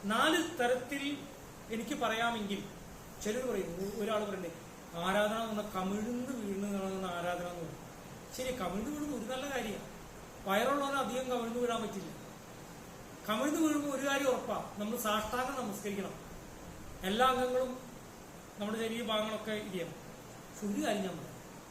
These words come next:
നാം കർത്താവിന് മുമ്പിൽ "അടിയൻ ഇതാ" എന്ന് പറയുമ്പോൾ നാം കർത്താവിന് വേണ്ടി നിൽക്കുന്നു എന്ന് സ്റ്റാൻഡ്.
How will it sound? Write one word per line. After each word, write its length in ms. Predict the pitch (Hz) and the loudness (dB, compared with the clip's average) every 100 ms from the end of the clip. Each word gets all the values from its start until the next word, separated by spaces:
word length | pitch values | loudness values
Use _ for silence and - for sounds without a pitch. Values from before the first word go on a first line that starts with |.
| - - - - - - - - - - - - - - - - - - - | -14 -14 -14 -14 -14 -14 -14 -14 -14 -14 -14 -14 -14 -14 -14 -12 -12 -8 2
നാം 100 | 254 | 4
കർത്താവിന് 560 | 240 208 220 247 262 254 | 4 4 6 6 6 4
മുമ്പിൽ 340 | 226 214 208 | 2 2 2
"അടിയൻ 320 | 196 208 247 | 2 2 0
ഇതാ" 180 | 233 220 | 2 2
എന്ന് 320 | 220 202 202 | 2 0 0
പറയുമ്പോൾ 280 | 180 180 165 - - - - - - - - 190 | 0 -2 -2 -6 -12 -14 -14 -14 -14 -14 -10 0
നാം 180 | 202 202 | 2 2
കർത്താവിന് 400 | 190 214 214 202 | 2 2 2 2
വേണ്ടി 160 | 190 | 2
നിൽക്കുന്നു 800 | 180 185 190 233 220 233 226 226 | 2 0 -2 -2 -2 0 -2 -2
എന്ന് 240 | 185 156 147 | -4 -4 -4
സ്റ്റാൻഡ്. 600 | - - 208 180 165 | -6 -2 0 2 0